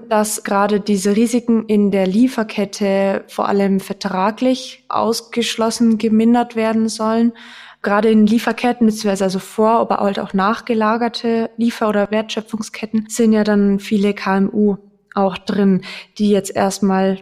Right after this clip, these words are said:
dann nur mittelbar erfasst sind von der C S triple D. Gibt's da Einschränkungen dann für K M U, beziehungsweise gibt's da, oder auch Unterstützung?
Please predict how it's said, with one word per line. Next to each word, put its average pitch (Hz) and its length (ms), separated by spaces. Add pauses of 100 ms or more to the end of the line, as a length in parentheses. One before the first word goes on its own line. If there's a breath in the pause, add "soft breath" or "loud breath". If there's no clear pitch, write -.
dann 190 300
nur 196 200
mittelbar 190 800
erfasst 185 460
sind 214 260
von 202 460
der 190 280
C 202 140
S 196 120
triple 196 300
D. 208 420 (120)
Gibt's 226 360
da 196 640
Einschränkungen 254 1120
dann 254 240
für 254 180
K 240 300
M 226 140
U, 254 160
beziehungsweise 202 1120
gibt's - 260
da, 190 220 (140)
oder 190 160
auch 190 100
Unterstützung? 233 800